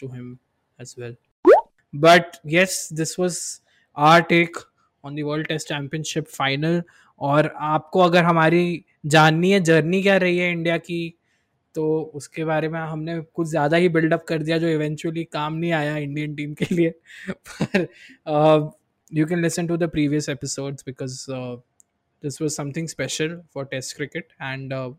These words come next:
अभी अगले और दो साल भी होने वाले हैं, so let's see how it goes। But एक फ्लॉ जो मेरे को भी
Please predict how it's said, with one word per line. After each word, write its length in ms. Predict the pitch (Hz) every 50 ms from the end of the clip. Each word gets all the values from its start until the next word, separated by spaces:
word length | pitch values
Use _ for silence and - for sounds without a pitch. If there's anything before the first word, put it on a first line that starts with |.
| _ -
अभी 400 | 139 127 135 143 143 139 135 131 _ _ _ _ _ _
अगले 220 | - 131 135 143 147
और 180 | 139 139 139
दो 140 | 139 143 139
साल 220 | 135 - 143 139
भी 100 | 139 147
होने 180 | 147 139 131 131
वाले 160 | 131 131 139
हैं, 60 | 160
so 100 | 165 -
let's 180 | 151 135 131 -
see 140 | - 156 147
how 80 | 139 131 131 139
it 80 | 139 131 135
goes। 220 | 131 151 160 - _ _ - - - - - _ -
But 200 | 160 180 - -
एक 240 | 165 170 190 202 196
फ्लॉ 340 | - - 190 180 180 190 196 - -
जो 160 | 143 156 160
मेरे 140 | 160 160 151
को 140 | 147 - 170
भी 140 | 160 170